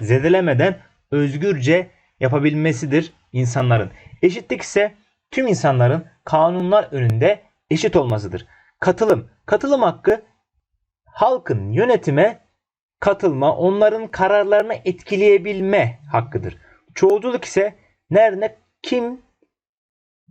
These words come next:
çoğunluğu sağlarsa, farklı görüş ve inanışa sahip, farklı fikirlere sahip insanların çoğunluğu sağlamasına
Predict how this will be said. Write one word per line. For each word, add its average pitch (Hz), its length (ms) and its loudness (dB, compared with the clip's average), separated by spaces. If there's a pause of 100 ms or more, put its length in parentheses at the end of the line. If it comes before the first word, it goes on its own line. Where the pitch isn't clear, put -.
(260)
çoğunluğu 190 520 2
sağlarsa, 160 760 2 (1000)
farklı 175 520 -4
görüş 185 480 0
ve 113 220 0 (680)
inanışa 170 400 4
sahip, 139 460 0 (140)
farklı 165 340 -4
fikirlere 185 520 0
sahip 123 380 0
insanların 165 720 0 (540)
çoğunluğu 190 480 4
sağlamasına 165 840 0